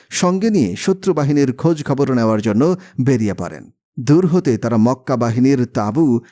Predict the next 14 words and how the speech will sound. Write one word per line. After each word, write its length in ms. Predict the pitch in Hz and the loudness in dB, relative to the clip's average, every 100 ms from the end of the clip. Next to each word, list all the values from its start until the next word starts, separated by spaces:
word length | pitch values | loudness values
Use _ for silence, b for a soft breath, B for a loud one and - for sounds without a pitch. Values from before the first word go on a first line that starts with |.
| B | B
এবং 240 | 160 165 - | 0 0 0
অবস্থান 460 | 139 170 180 175 151 | -2 -2 -2 -2 -2
সম্পর্কে 540 | 156 143 175 165 104 | -4 -4 -4 -2 -4
খবর 380 | - - 135 165 | -4 -6 -2 -2
সংগ্রহের 520 | - 131 127 120 113 | -2 -2 0 0 0
জন্য 360 | 107 101 131 147 B B | 0 2 2 -2 B B
বের 220 | 113 101 | 0 0
হন। 280 | - - 67 - _ _ - | -2 -10 -14 -20 _ _ -4
এক 180 | 220 | -2
বৃদ্ধ 260 | 170 233 247 | -2 -2 0
লোককে 440 | 196 156 - 123 | 0 0 -2 -4
তারা 200 | 98 110 | -2 -4
দেখতে 320 | 104 135 - 107 | -2 -2 -4 -8
পান। 240 | - | -10